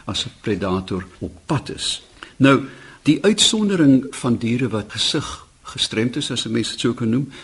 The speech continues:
is uiteraard die diere wat in die nag lewe, wat nie die volle spektrum beskikbaar het nie, en dan uiteraard ook diere wat onder die grond lewe. Nou, daar is diere wat totaal blind is.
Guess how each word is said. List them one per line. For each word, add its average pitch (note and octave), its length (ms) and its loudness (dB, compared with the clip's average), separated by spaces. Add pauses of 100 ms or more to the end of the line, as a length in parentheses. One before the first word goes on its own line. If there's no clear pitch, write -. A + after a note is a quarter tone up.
is - 160 -2
uiteraard C3 580 -2
die B2 120 -2
diere A2 300 2
wat G#2+ 160 -6
in G#2 80 0
die G#2 100 2
nag G#2+ 300 -2
lewe, A#2+ 280 0
wat G#2+ 200 -6
nie A#2+ 100 -2
die G#2 120 -4
volle G#2+ 380 -2 (340)
spektrum C3 840 0 (260)
beskikbaar A#2 640 -2
het A#2 280 -4
nie, D3+ 180 -4 (340)
en A#2+ 220 8
dan D3+ 280 8
uiteraard G#2+ 540 0
ook A2+ 240 -4
diere G2+ 360 -2 (240)
wat - 340 -4
onder F#2 240 0
die G#2+ 100 -6
grond F3 420 4
lewe. G2 300 0 (720)
Nou, C#3 260 6 (360)
daar C#3 400 0
is - 280 0
diere C3 320 0
wat D3+ 180 -6
totaal F3 440 2
blind F2 360 0
is. - 240 -4